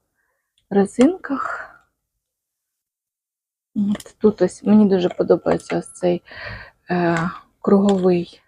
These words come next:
ще суглобчик. М.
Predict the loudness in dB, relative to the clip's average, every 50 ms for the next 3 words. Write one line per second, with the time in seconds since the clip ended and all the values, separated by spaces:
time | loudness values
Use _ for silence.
0 | _ _ _ _ -20 -18 -18 -20 -20 _ _ _ _ _ -6 -6 -4 0 2 4
1 | 4 2 2 -4 -4 -4 -4 -4 -6 _ _ _ _ _ _ _ _ _ _ _
2 | _ _ _ _ _ -20 _ _ _ _ _ _ _ _ _ _ _ _ _ _
3 | _ _ 0 0 2 2 2 0 -2